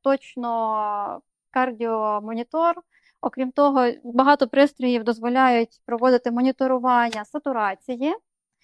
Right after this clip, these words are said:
Е, також може бути функціонал, який дозволяє проводити неінвазивне вимірювання артеріального тиску. Е, окрім того, більш просунуті моделі мають можливість проводити оцінювання капнографії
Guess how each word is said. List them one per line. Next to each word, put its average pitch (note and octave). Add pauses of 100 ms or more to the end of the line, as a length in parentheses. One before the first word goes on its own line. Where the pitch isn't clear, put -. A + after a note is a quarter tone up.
(380)
Е, A3+
також D#4+
може C4+
бути A#3 (380)
функціонал, C#4+
який C4
дозволяє A#3+
проводити A#3+
неінвазивне B3+
вимірювання A3
артеріального A3+
тиску. G#3+ (640)
Е, B3
окрім D#4+
того, E4+
більш C#4+
просунуті C4+
моделі B3
мають B3
можливість A#3+
проводити A3+
оцінювання A3
капнографії D#4